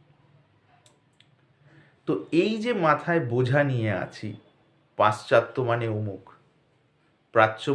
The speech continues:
মানে একটা মিনমিনে ঘরের কোনা, একটা ছোট্ট তুলসীর মঞ্চ বা একটা মাটির ঘর বা সিমেন্টেরই ঘর হোক, সেখানে বসে হয়তো আস্তে আস্তে করতাল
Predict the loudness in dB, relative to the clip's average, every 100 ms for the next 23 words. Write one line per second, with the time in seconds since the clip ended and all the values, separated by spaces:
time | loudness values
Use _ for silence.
0 | 0 0 -2 -4 -4 -6 -6 -6 -6 -8
1 | -10 -14 _ _ -4 -2 0 -2 -4 -2
2 | -2 -4 -8 -10 -14 -6 -4 -4 -6 -8
3 | -8 -10 -10 -18 _ _ -2 -2 -2 -2
4 | -2 -4 -14 _ _ _ -2 0 0 0
5 | -2 -2 -6 -4 0 0 -2 -14 _ _
6 | _ 0 0 0 -6 -6 -8 -8 -4 -2
7 | -4 -6 -8 -6 -6 -8 _ _ _ _
8 | _ -8 -4 -4 -4 -6 -6 -6 -4 -4
9 | -6 -8 -12 -8 -6 -6 -8 -12 -8 -8
10 | -8 -10